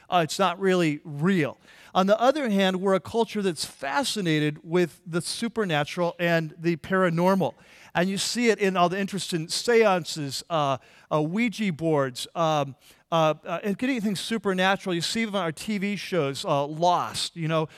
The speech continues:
you see it in this, this new, uh, uh, show, Flash Forward. Just anything kind of supernatural, paranormal. We're really drawn to that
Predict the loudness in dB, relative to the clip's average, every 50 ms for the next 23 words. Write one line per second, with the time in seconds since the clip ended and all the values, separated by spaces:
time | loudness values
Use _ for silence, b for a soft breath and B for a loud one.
0 | B B -6 -6 -4 -4 0 2 2 2 2 2 0 0 -2 -4 -6 -8 -8 -6
1 | -6 -4 -4 -2 0 2 2 2 2 2 0 0 0 0 -2 -2 -6 -10 _ -10
2 | -8 -8 -8 -8 -10 -8 -2 0 0 0 0 -2 -2 -2 -2 -2 -2 -4 -10 -8
3 | -4 0 2 2 2 2 2 0 B B B B B B -4 -4 -2 -2 0 0
4 | 2 2 0 -2 -2 -2 -2 -2 -2 -2 -6 -6 -4 -2 -4 -2 0 -2 -2 0
5 | 0 0 -2 -2 -2 -4 -4 -4 -4 -2 -2 0 0 0 0 0 0 0 0 0
6 | 2 2 0 0 -2 -2 -2 0 2 0 0 -2 -4 -8 -8 -2 0 2 4 4
7 | 4 2 0 -2 -2 0 2 2 2 0 0